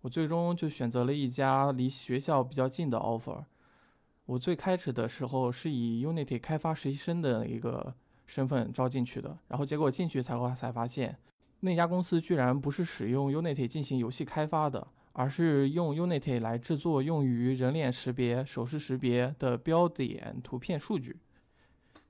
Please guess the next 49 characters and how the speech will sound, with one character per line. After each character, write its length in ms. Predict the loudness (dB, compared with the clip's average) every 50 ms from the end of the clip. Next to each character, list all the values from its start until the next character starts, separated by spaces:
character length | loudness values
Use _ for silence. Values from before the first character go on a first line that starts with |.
| _ _ _ _
呃， 400 | -6 -4 -4 -2 -2 -2 -2 -2
在 180 | -2 -2 -2 -2
整 240 | -2 -2 -2 -2
个 300 | 0 2 2 2 4 2
实 200 | 0 -2 -4 -6
习 160 | -4 -2 -4 -2
过 160 | 0 0 0
程 220 | 0 0 -2 -2
中， 320 | 0 0 0 0 -2 -4 -8 -12 _ _ -20 _ _ _ _ _
其 120 | -8 -6
实 200 | -4 -2 -2 0
也 280 | 2 2 2 2 2 0 -2 -4 -4 -6 -6 -6 -6 -6 -8 -10 -12 -10
做 160 | -2 2 2
了 80 | 4 4
一 100 | 2 2
些 240 | 0 -2 0 -2 0
当 240 | 2 2 0 0 0
时 360 | -2 -4 -2 0 0 0 -2
根 260 | -4 -4 -2 0 0
本 100 | 0 0
想 220 | 0 -2 -4 -2
不 60 | 0 4
到 160 | 4 4 4
的 60 | 2
一 20 |
些 120 | 0 -2 -4
工 200 | -2 0 -2 0
作， 240 | 0 -2 -4 -6 -6
比 80 | -4 -4
如 80 | -4 -2
说 200 | -2 -2 -2 -2
用 120 | -2 -4
Python 380 | -2 -2 -2 -2 0 0 0 0
写 200 | 0 -2 -2 0
了 100 | 0 0
一 80 | 0
些 440 | -2 -2 0 2 2 2 2 2 0
工 180 | 0 -2 -2 -2
具 100 | -2 0
脚 180 | 2 2 2 2
本， 300 | 2 0 -4 -4 -8 -10 -14 -20 -20 -20 -10 -2
也 160 | 0 0 0
写 160 | 2 0 0
了 80 | 0 0
一 20 |
些 160 | 2 2 0 -2
批 160 | 0 0 -2
处 220 | 0 2 2 2 2
理， 440 | 2 0 -4 -6 -6 -8 -8 -10